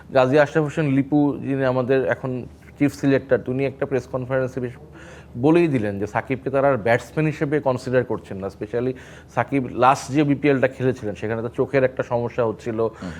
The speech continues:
Speaker 1: উনি ওনার ব্যাটিং অর্ডার কিন্তু নামাতে নামাতে একবার নয়ে দশে এসে ব্যাট করেছিলেন রংপুর রাইডার্সের হয়ে, খুব সম্ভবত, যে ওনার যে প্রবলেমটা হচ্ছিল, ওনার আইসাইট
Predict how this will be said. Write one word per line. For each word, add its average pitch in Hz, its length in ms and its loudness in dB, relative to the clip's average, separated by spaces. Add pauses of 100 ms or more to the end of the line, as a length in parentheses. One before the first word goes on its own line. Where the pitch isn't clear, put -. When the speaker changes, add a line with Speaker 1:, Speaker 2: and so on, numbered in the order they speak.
Speaker 1:
উনি 135 160 0
ওনার 139 200 2
ব্যাটিং 127 360 2
অর্ডার 147 260 4
কিন্তু 147 160 0
নামাতে 131 360 2
নামাতে 135 320 2
একবার 131 220 2
নয়ে 135 320 4
দশে 135 320 2
এসে 160 180 0
ব্যাট 120 200 2
করেছিলেন 104 360 -2
রংপুর 110 280 -2
রাইডার্সের 107 340 -4
হয়ে, 104 140 -2 (400)
খুব 131 200 -2
সম্ভবত, 104 500 -4
যে 92 80 -4
ওনার 123 300 0
যে 147 140 -2
প্রবলেমটা 156 520 4
হচ্ছিল, 143 300 -2
ওনার 120 180 0
আইসাইট 127 420 2